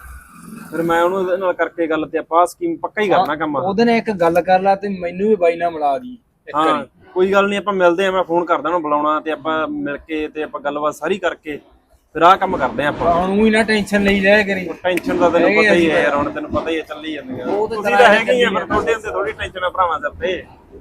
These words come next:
Speaker 1: ਆ ਜਾ ਫਿਰ ਆਪਾਂ ਆਹ ਕੰਮ ਕਰਕੇ ਫਿਰ ਆਪਾਂ ਆ ਜਾ। ਮੈਂ ਆਕਾਸ਼ ਨੂੰ ਨਾ ਆਪਣੇ ਘਰੇ ਸੱਦਿਆ ਅੱਜ,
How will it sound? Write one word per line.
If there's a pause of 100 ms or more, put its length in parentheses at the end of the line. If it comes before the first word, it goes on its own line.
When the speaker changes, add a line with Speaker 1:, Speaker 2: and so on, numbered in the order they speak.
(1400)
Speaker 1:
ਆ
ਜਾ
ਫਿਰ
ਆਪਾਂ
ਆਹ
ਕੰਮ
ਕਰਕੇ
ਫਿਰ
ਆਪਾਂ (280)
ਆ
ਜਾ। (2750)
ਮੈਂ
ਆਕਾਸ਼
ਨੂੰ
ਨਾ
ਆਪਣੇ
ਘਰੇ
ਸੱਦਿਆ
ਅੱਜ,